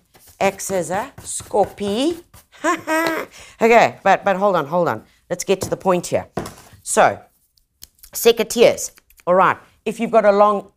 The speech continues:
etiolated, elongated. Right, get your pair of secateurs nice and sharp.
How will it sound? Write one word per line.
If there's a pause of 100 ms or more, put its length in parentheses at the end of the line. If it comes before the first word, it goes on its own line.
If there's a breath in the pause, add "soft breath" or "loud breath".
(420)
etiolated, (220)
elongated. (260)
Right,
get
your
pair
of
secateurs
nice
and
sharp.